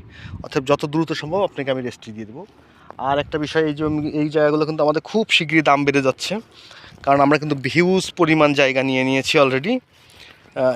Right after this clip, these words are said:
হিউজ পরিমাণ জায়গা নিয়ে নিয়েছি already, সেটা হচ্ছে যে, এই দেখেন, হ্যাঁ, এই যে বাউন্ডারি দিয়ে, এই যে ওয়া-, মাটি কেটে কেটে এখানে চার ফিট করে, তিন ফিট, চার ফিট করে বালিতে ভরাট করব। এই বালিতে ভরাট করলে যেটা পাইলিংয়ের কোনো সমস্যা হবে না, কারণ হচ্ছে পাইলিং করা লাগবে না।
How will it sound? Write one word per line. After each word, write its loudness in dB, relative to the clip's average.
হিউজ 0
পরিমাণ 2
জায়গা 4
নিয়ে 0
নিয়েছি 0
already, 0
সেটা -2
হচ্ছে 0
যে, 2
এই -10
দেখেন, -12
হ্যাঁ, -12
এই -16
যে -8
বাউন্ডারি 0
দিয়ে, -2
এই -8
যে -4
ওয়া-, -4
মাটি -4
কেটে -10
কেটে -12
এখানে -8
চার -6
ফিট -8
করে, -8
তিন -12
ফিট, -18
চার -4
ফিট -16
করে -10
বালিতে -2
ভরাট -10
করব। -20
এই -6
বালিতে -2
ভরাট -2
করলে 0
যেটা -2
পাইলিংয়ের 0
কোনো -4
সমস্যা 0
হবে -2
না, -8
কারণ -2
হচ্ছে -16
পাইলিং 2
করা 6
লাগবে -2
না। 2